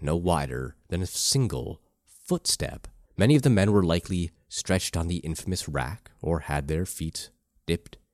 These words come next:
into oil and held over a fire to burn. Given the extreme conditions, it's not surprising that within weeks, hundreds of Templars confessed to false charges, including Jacques de Molay himself. Pope Clement the fifth was horrified.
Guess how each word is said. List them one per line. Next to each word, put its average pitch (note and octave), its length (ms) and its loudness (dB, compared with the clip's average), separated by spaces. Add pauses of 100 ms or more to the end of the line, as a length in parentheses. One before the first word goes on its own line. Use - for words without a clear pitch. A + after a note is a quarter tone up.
(100)
into F2 320 -2
oil D2+ 440 0
and D#2 120 -8
held D2+ 260 -2
over F#2 200 0
a G2 40 0
fire B1 360 -8
to - 100 -16
burn. G2 560 2 (420)
Given A#2+ 200 2
the A#2 120 4
extreme A#2 520 -2
conditions, F2+ 540 0
it's F#2 200 -4
not D#2+ 240 -4
surprising D#2 560 -4
that E2+ 160 -2
within F#2 260 0
weeks, A#2 320 2
hundreds B2+ 460 -2
of - 80 -10
Templars D#2+ 440 -2
confessed D#2+ 380 -6
to - 60 -14
false C2+ 300 -6
charges, C#2+ 580 0 (200)
including D#2+ 760 0 (340)
Jacques C#2 440 -4
de C#2 100 -2
Molay D2 460 0
himself. D#2+ 760 -4 (200)
Pope - 340 2
Clement G2+ 580 -2
the F#2 80 -4
fifth - 480 -6
was F2 180 2
horrified. - 880 0